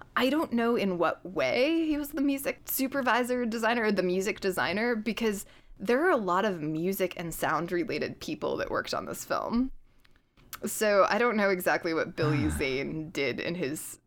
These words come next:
Speaker 1: designer role,
Speaker 2: Man.
Speaker 1: but
Speaker 2: Billy, reach out to us, man. We wanna know.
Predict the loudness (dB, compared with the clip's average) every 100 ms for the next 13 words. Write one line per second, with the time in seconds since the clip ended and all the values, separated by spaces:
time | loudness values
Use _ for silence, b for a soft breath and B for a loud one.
0 | _ -4 -2 0 0 0 0 -2 -2 -4
1 | -10 -6 0 2 2 0 -2 -10 _ _
2 | -6 2 4 4 0 -4 -4 -6 2 4
3 | 6 4 4 2 4 6 6 4 0 0
4 | 0 2 2 4 4 6 6 6 4 2